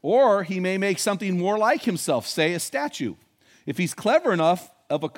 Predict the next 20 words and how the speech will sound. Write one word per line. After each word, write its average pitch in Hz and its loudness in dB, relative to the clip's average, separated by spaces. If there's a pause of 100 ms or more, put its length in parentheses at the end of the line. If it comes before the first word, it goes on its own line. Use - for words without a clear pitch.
if 156 -8
he's 147 -10
clever 311 0
enough, 143 0
he 160 -4
may 202 0
make 208 0
a 190 -4
statue 170 -2 (320)
which 156 0
is 139 0
very 180 2
much 196 2
like 156 -2
a 156 0
man 160 -4
indeed. 180 -2 (580)
But 160 4
of 262 2
course, 180 -2